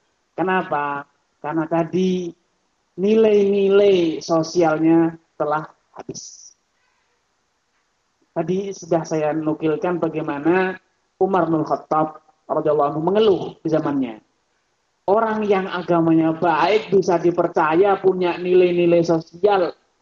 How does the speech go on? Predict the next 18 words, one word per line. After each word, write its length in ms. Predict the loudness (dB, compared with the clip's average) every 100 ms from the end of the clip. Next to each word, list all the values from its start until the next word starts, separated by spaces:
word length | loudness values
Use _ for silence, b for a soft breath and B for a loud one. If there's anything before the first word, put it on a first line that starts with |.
| _ _ 2
punya 260 | 2 0 -6
kedermawanan, 640 | -2 0 2 2 2 -2
ini 400 | -4 -4 -6 -4
tidak 320 | -2 -2 -4
bisa 260 | -8 -6 -8 -4
dipercaya. 880 | -4 -4 -6 -6 -6 -4 -4 -4 -6 _ _ _ _ _ _ _ _ _ _ _ _ _ _ _ _ _ -4
Yang 400 | -2 -2 -4 -6
punya 340 | -4 -4 -6
kegigihan, 720 | -2 -2 -4 -4 -2 0 0 -2
keuletan, 1120 | 0 4 4 4 0 0 2 2 0 -2 -8 _ _ _ _ _ _ _ _ -10
rakusnya 840 | -8 -8 -10 -2 -2 0 -2 0 2
luar 360 | 2 2 -4
biasa, 600 | 0 0 0 -2 -2 -2 -4
pengisnya 440 | 0 0 2 2
luar 200 | 2 2
biasa, 320 | 0 -2 -4 -12
itulah 360 | -8 -2 2 2
yang 200 | 2